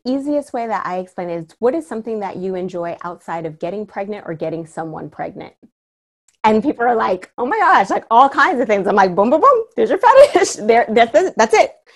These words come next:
That's it. It really is in, um, getting sexual arousal from something that, without the intention of procreation. It is this focus on, um,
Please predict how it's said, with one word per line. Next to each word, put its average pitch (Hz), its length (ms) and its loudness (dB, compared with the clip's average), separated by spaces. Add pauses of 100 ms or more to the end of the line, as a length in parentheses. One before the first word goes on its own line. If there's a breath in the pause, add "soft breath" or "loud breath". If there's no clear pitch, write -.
(140 soft breath)
That's 247 180 4
it. - 260 -2
It 214 140 4
really 208 500 -2
is 180 500 -2
in, 196 160 -4 (140)
um, 175 320 -2
getting 185 320 -6
sexual 208 420 -8
arousal 180 380 -8
from 214 240 -10
something 196 400 -12
that, 196 180 -8 (220)
without 196 360 2
the 196 100 -4
intention 175 460 -8
of 160 180 -12
procreation. 208 760 -8 (480 soft breath)
It 190 240 2
is 190 440 -2
this 180 340 -4
focus 185 420 -6
on, 175 440 -8
um, 165 420 -6